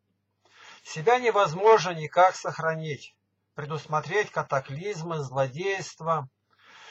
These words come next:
Хотелось бы к цели дорогу спрямить.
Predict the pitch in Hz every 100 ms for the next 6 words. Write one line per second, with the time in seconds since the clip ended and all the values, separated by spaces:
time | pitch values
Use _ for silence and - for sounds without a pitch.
0 | - _ - 170 - 277 277 240 208 220
1 | - - 247 254 233 190 190 220 240 214
2 | - - 190 190 220 202 135 -